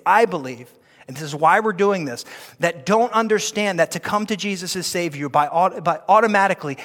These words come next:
you must embrace him as Lord. You cannot separate those two things. Which is why when you read the Bible and you, there's these wonderful, awesome places where you just get so encouraged. And then there's those other places where he says,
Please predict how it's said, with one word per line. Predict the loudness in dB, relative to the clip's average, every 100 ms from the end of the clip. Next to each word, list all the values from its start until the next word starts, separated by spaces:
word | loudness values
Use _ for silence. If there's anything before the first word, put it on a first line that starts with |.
| -10
you | -8
must | -2 -2 -2
embrace | -6 -4 -4 -4
him | -6 -8
as | -10 -10
Lord. | -12 -10
You | -10
cannot | -8 -6 -6 -8
separate | -6 -4 -2 -4 -4
those | -10 -10
two | -12
things. | -8 -8 -10 -14 -20 _ _ _ _ _ _ _ _ _ _ -6
Which | -2
is | 0
why | 2 2
when | 4 4
you | 2
read | 2
the | 2
Bible | 0 -2 0
and | -2
you, | -4 -8 -8
there's | -4 -2
these | -4
wonderful, | -2 0 0 0 0
awesome | 2 2 2 -4
places | 0 0 0 -4
where | -4
you | -4
just | -4
get | -6 -4
so | -2
encouraged. | -2 -2 -2 0 0
And | 0
then | 2
there's | 2 2
those | 2
other | 2 2
places | 2 0 -2 -4
where | -2
he | -2
says, | -2 -8